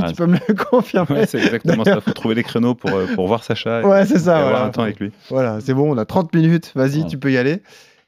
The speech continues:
Speaker 2: Et tu t'es lancé dans le triathlon, qui est un peu le sport chronophage par excellence, quoi, parce que t'es obligé de faire du vélo, t'es obligé de nager, t'es obligé
Speaker 1: C'est
Speaker 2: de
Speaker 1: vrai.
Speaker 2: travailler les trois disciplines.
Speaker 1: C'est vrai.
Speaker 2: C'est pas un, un peu antinomique, tout ça ?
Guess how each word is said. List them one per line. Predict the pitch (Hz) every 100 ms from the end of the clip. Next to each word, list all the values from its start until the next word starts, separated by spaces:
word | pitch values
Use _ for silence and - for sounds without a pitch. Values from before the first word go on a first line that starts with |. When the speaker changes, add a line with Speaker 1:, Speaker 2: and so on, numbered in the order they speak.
| _
Speaker 2:
Et | 165
tu | 147
t'es | 160 190
lancé | 196 226
dans | 233
le | 170
triathlon, | - 190 165 151 123
qui | -
est | 123 110
un | 104 104
peu | 104 156
le | 156
sport | - - 175
chronophage | - 151 147 196 175
par | - 135
excellence, | 135 160 143 123
quoi, | 92
parce | 98
que | -
t'es | 127
obligé | 135
de | 135
faire | 131
du | 123
vélo, | 123 131 190
t'es | 156
obligé | 113 117
de |
nager, | 120 131 135 180
t'es | 147
obligé |
Speaker 1:
C'est | 117
Speaker 2:
de |
Speaker 1:
vrai. | 85
Speaker 2:
travailler | 131 135
les | 131
trois | - 131
disciplines. | 123 127 131 185 233 _ _
Speaker 1:
C'est |
vrai. | 87 -
Speaker 2:
C'est | 135
pas | 147 180
un, | 165
un | 160
peu | 151
antinomique, | 170 160 160 151 190 226
tout | 165
ça ? | 160